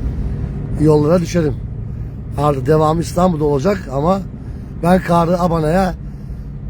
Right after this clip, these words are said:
sahile getirdim. Gerisi sizde.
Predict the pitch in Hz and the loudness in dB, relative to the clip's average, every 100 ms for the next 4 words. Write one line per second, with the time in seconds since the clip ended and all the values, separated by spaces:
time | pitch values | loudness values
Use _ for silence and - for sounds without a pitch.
0 | - - - - - 196 185 180 208 220 | -10 -10 -10 -2 2 4 4 2 0 -2
1 | 170 - - 196 196 185 135 - - - | -6 -12 -4 -2 0 -2 -4 -10 -12 -8
2 | 135 180 156 - 202 185 - - - - | 2 2 2 2 0 0 -6 -6 -4 0
3 | 165 156 | 2 2